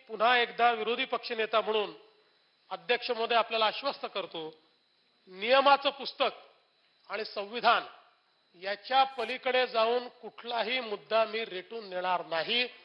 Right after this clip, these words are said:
कुठलाही मुद्दा मी मांडणार नाही. काल देखील जयंतराव, मी शपथेचा जो मुद्दा मांडला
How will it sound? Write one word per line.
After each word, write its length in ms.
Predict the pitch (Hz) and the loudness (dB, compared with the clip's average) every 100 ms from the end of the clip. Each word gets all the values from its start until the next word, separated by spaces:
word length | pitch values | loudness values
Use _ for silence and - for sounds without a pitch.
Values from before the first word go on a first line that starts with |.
| - | -18
कुठलाही 340 | 226 - 226 240 | -12 -2 0 0
मुद्दा 300 | 208 - 202 | -2 -4 -4
मी 100 | 208 | -2
मांडणार 400 | 175 170 175 160 | -4 -2 -2 -2
नाही. 140 | 156 143 - - - - - - - - - - - - - - - - - - - - - - - - | -2 -4 -8 -8 -12 -8 -8 -8 -8 -10 -10 -8 -8 -8 -6 -6 -6 -8 -10 -10 -8 -8 -8 -8 -8 2
काल 200 | 226 254 | 4 4
देखील 280 | 247 254 254 | -2 -2 0
जयंतराव, 560 | 220 226 247 254 247 240 - - - _ - - _ _ - - _ _ _ _ _ _ _ | 0 0 6 6 6 2 -10 -18 -20 _ -20 -20 _ _ -20 -20 _ _ _ _ _ _ _
मी 120 | 170 214 | -10 -6
शपथेचा 520 | - 180 - 254 254 | -6 -6 -2 2 2
जो 140 | 240 | 2
मुद्दा 300 | 226 208 233 | 0 0 0
मांडला 420 | 220 196 202 180 | 4 2 4 2